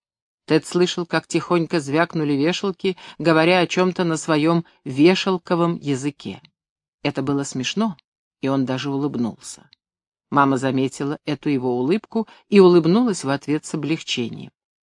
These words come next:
Папа вылез из шкафа, взял медвежонка и дал его Теду. Потом он закрыл дверцу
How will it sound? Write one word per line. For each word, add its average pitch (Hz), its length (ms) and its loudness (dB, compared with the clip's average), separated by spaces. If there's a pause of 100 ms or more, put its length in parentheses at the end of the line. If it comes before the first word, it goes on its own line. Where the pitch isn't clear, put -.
(260)
Папа 262 320 0
вылез 139 540 -4
из 127 100 -6
шкафа, 214 520 -4 (280)
взял 233 280 2
медвежонка 147 720 -2
и 151 60 0
дал 196 220 0
его 170 260 -4
Теду. 117 440 -8 (520)
Потом 143 300 0
он 143 100 2
закрыл 139 400 -2
дверцу 208 600 -4